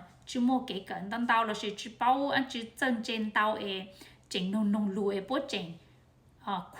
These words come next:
วบคุมnè, control tao nè, là sự bố chỉnh, ờ, trong đây cứ, ờ, không nên lái nè, biết không? Chị bố sẽ lên mong dụ á, cho anh xài tôi thì u tôi vì ta bố tôi tết chờ nữa, chị bố yên không chỉ chẳng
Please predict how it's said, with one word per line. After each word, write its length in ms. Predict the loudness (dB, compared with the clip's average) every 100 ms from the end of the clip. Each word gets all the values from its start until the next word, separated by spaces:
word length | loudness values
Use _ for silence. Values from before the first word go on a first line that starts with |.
| 0
ว 20 |
บ 20 | 0 -2
คุ 20 | -2
ม 80 | 0
nè, 140 | 0 -2
control 540 | 0 0 0 -4 -2 -2 2
tao 280 | 4 4 0
nè, 160 | -2 -6 -12 -20 -20 -20 _
là 100 | -2
sự 300 | 0 -2 -2
bố 100 | -2 0
chỉnh, 360 | 0 0 -2 -6
ờ, 340 | -4 -2 -2 -4 -8 -12 -16 -20 _ _ _ _ _ _ _ -14 -8
trong 160 | 2 4
đây 120 | 4 0
cứ, 420 | 2 4 4 0 -6 -20 -20 -20 _ -6
ờ, 320 | -2 -2 -4
không 280 | -6 0 0
nên 120 | 2
lái 260 | 2 4 4
nè, 160 | 2 0 -4 -14 -20 -8
biết 100 | -2 0
không? 200 | 0 -4 -14 -20 -20 -8
Chị 100 | -4 2
bố 100 | 2
sẽ 160 | 4 2
lên 200 | 2 0
mong 200 | 0 -2
dụ 160 | -4
á, 160 | -4 -6
cho 140 | -6 -4
anh 160 | -4 -4
xài 260 | -4 -6
tôi 220 | -4 -8 -6
thì 60 |
u 140 | -8 -10 -6
tôi 180 | -4 -4
vì 120 | -6
ta 200 | -6 -6 -4
bố 220 | -6 -6 -10 -20 _
tôi 140 | 0 0
tết 140 | -2 -2
chờ 100 | -4
nữa, 160 | -4 -6
chị 80 | -6
bố 80 | -2
yên 300 | 0 0 0
không 220 | -2 -4 -2
chỉ 120 | -6
chẳng 200 | -8 -8